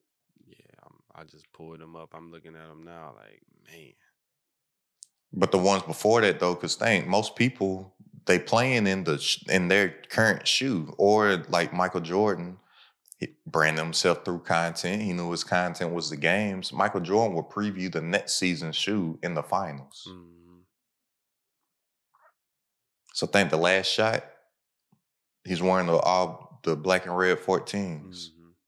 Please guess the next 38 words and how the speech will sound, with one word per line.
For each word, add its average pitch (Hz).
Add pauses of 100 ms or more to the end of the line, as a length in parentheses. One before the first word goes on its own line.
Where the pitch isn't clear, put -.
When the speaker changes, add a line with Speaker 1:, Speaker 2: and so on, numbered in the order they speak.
(580)
Speaker 2:
That 95
whole 110
season, 85
he 92
wore 95
thirteens. 92 (840)
And 87
that 90
whole 104
playoffs, 95
he 78
wore 78
thirteens. 78
He 82
put 98
out 90
the -
fourteens, 87 (240)
or 87
they -
start -
to 92
pull 98
'em 92
out 98
in 82
the 78
playoffs. 87
Speaker 1:
Mm-hmm. 85 (1300)
Speaker 2:
Just -
like 87
before, 101
the, 76
he 82 (300)
hoop 87
in 90
the 87
elevens, 90